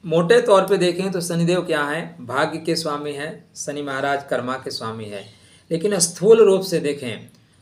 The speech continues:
तो वास्तव में शनि आपके काम के पूर्ति के स्वामी हैं। बातें different सी लगेंगी, शनि और काम,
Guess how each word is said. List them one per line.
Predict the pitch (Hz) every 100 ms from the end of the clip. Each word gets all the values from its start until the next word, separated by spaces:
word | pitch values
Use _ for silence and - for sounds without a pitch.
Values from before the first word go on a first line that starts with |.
| _
तो | -
वास्तव | 135 143 - 175
में | 139 110 107 - _ -
शनि | - 151 156 147
आपके | 127 127 - 127 120
काम | 120 143 135 135
के | 135 107 110
पूर्ति | 127 131 - 104
के | 101
स्वामी | - 110 90 82
हैं। | - _ _ _ _ _ _ _ _ _ _ _ _ _ _ _ _ _ _ _ _ _ _ _ _ _ -
बातें | 127 135
different | 139 131 165 160
सी | 139
लगेंगी, | 110 98 92 85
शनि | - 160 175 190
और | 170
काम, | 165 139 104